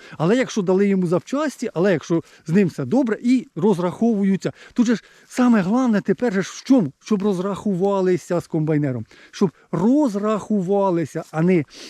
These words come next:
ну, бляха-медь, а не ти відробив, блядь, і тобі кажуть, "Нема грошей". Не розрахувалися, нема грошей, ну, нема грошей.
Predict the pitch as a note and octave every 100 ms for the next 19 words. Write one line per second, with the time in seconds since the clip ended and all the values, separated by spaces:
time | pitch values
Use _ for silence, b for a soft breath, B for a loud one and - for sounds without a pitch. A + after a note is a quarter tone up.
0 | B B - E3 D3 B2 A2+ E3 - D3
1 | D3+ B2 D3+ D#3 C#3 D3+ D3+ D3+ D3 F3+
2 | E3 C3+ C3 C3+ C#3+ C#3 D3+ C3 A#2+ b
3 | b F#4+ E4+ F#3 G3 - C#3+ - _ _
4 | _ _ _ _ E4 D4+ F#3+ F#3+ F3 F3+
5 | F3+ E3+ E3+ B3 F#4 A3+ C#3+ D3+ - E3+
6 | D4+ D4+ G#3+ D3 C#3+ - C#3+